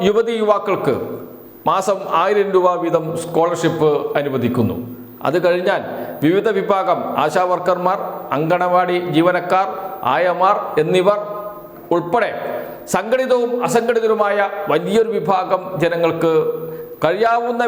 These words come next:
വിധത്തിൽ സംസ്ഥാന സർക്കാർ സഹായം പ്രഖ്യാപിച്ചിട്ടുണ്ട്. പ്രകടന പത്രികയിൽ പറഞ്ഞ കാര്യങ്ങൾ നടപ്പാക്കുകയാണ്.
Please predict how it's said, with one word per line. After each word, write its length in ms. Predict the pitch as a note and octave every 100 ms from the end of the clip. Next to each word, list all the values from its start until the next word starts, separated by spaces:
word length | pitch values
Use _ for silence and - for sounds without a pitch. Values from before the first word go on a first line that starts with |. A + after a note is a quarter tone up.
| A3
വിധത്തിൽ 340 | G#3+ A3 G3 F#3+ D3+
സംസ്ഥാന 300 | F3 D#3+ G3+ F#3
സർക്കാർ 320 | F3 - E3 D#3+ E3 D#3
സഹായം 300 | D#3 D#3+ D#3
പ്രഖ്യാപിച്ചിട്ടുണ്ട്. 720 | D3 - C#3+ C#3 C3 B2+ A2+ - - - - - -
പ്രകടന 260 | C#3 F3 F#3+
പത്രികയിൽ 280 | G3 G3 G3 -
പറഞ്ഞ 200 | F#3 G3 F#3
കാര്യങ്ങൾ 340 | G3 G#3+ F#3 F3 E3 - D#3+
നടപ്പാക്കുകയാണ്. 680 | F#3 G3+ G3+ G3 F#3+ E3+